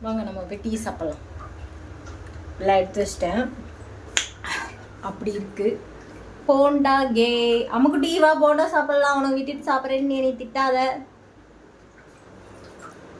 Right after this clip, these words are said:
யாருங்க எப்படி வேத்து கீழே வரைக்கும் அது ஊத்துது.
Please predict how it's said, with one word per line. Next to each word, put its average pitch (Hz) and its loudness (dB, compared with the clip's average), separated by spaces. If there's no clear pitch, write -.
யாருங்க 233 6
எப்படி 233 4
வேத்து 233 6
கீழே 262 4
வரைக்கும் 247 4
அது 240 0
ஊத்துது. 226 0